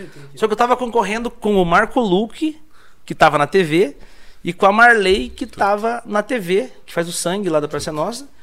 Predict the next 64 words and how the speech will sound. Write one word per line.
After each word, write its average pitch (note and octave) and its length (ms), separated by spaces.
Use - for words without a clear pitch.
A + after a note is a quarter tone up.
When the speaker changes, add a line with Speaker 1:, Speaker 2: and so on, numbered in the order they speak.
Speaker 2:
E B3 160
eu A#3+ 140
no C4+ 100
meu C4+ 220
quarto B3 400
fazendo C#4+ 280
vídeo B3+ 200
do D#4+ 100
Karma, C#4 320
velho. C#3 180
Speaker 1:
<laughs> - 180
Speaker 2:
Só G#2+ 220
que G#2+ 80
os - 120
Speaker 1:
Caraca. - 60
Speaker 2:
colegas A#3 720
entendiam, F3 580
falou, A3+ 180
"Pô, G3+ 60
mas F#3 120
quem B3 140
que C4 60
faz G#3 160
personagem?" D3 760
É B2 220
tudo C#3+ 180
indicação, F#3+ 640
né? C3+ 140
Speaker 1:
Sim. - 280
Speaker 2:
Pô, - 100
a C#3 40
Lourinho A2 320
faz A3 160
personagem F3+ 340
muito F#3 160
Speaker 1:
Puta, A3 140
Speaker 2:
bem. A#3+ 100
Speaker 1:
que - 80
da D3+ 140
hora, C#3 180
hein, D#3+ 80
mano? A2 280
Speaker 2:
E - 60
me - 100
Speaker 1:
Que A3+ 60
Speaker 2:
colocaram A3+ 420
entre A#3 140
esses A#3+ 200
três, A#3+ 360
velho. E3+ 160
Aí D3+ 40
chegou E3 180
o G#3 40
Speaker 1:
Porra. - 20
Speaker 2:
e-mail F#3 220
do F#3 60
Risadaria. D#3+ 560
Speaker 1:
Que A#2 120
Speaker 2:
Você B2+ 80
está, C#3+ 160
Speaker 1:
responsa. D#3 280
Speaker 2:
falei, C#3 160
"Pô, A#2 140
que - 140